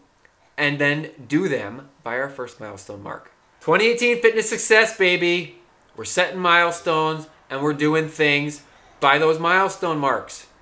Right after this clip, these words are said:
You know what the great thing about a milestone is? If you happen to not do one of those three to four things that you said you wanted to do, you can do them by the next milestone, or you can push your milestone back. The key is that you're feeling good, getting strong,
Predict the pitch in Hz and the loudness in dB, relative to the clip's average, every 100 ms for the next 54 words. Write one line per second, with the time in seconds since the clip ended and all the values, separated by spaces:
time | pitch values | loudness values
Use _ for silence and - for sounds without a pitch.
0 | _ - 143 160 151 151 156 147 143 120 | _ -10 -8 -6 -2 -2 -2 0 0 2
1 | 120 151 156 180 170 180 196 196 - _ | 2 2 0 -4 -2 -2 -2 -6 -18 _
2 | _ _ _ _ _ _ _ - 127 147 | _ _ _ _ _ _ _ -20 -14 -12
3 | 139 185 208 196 175 175 135 113 139 143 | -8 -8 -8 -12 -10 -8 -8 -6 -6 -4
4 | 143 139 139 139 143 139 139 135 139 143 | -6 -6 -8 -10 -10 -8 -10 -8 -8 -8
5 | 139 117 123 127 131 127 143 139 139 139 | -10 -12 -12 -8 -8 -6 -4 -4 -4 -6
6 | 135 156 190 - _ _ _ _ - - | -4 -4 -4 -14 _ _ _ _ -20 -20
7 | _ - 127 170 156 151 156 160 160 160 | _ -12 -6 -4 0 0 2 2 2 -4
8 | - _ _ _ 135 131 139 120 - 113 | -16 _ _ _ -6 -6 -4 -6 -8 -10
9 | 101 98 - 101 90 _ _ - 120 117 | -10 -10 -12 -12 -14 _ _ -18 -18 -16
10 | 131 127 117 117 107 107 101 117 110 107 | -16 -14 -14 -14 -16 -16 -14 -14 -12 -12
11 | 107 - _ _ _ _ _ 131 - 190 | -12 -14 _ _ _ _ _ -20 -10 -2
12 | 185 175 143 131 170 185 190 160 143 139 | -2 -2 -6 -6 -2 0 0 2 2 2
13 | 139 - _ - 151 160 160 - 160 143 | 0 -16 _ -2 0 0 -4 -8 0 2
14 | 131 131 135 | 2 0 -6